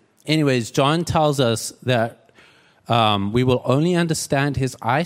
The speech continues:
am" statements in light of the cross. He says this in John eight twenty-eight,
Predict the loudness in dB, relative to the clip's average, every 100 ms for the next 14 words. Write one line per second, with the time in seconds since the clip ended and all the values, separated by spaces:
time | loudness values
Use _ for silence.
0 | -6 -12 -6 -4 -4 -4 -6 -6 -10 -10
1 | -12 -8 -8 -4 -4 -4 -6 -10 -12 -12
2 | -14 -14 -12 -8 -4 -4 -4 -2 -4 -4
3 | -6 -4 -4 -2 -2 -2 -6 -12 -12 -12
4 | -10 -8 -8 -10 -12 -12 -18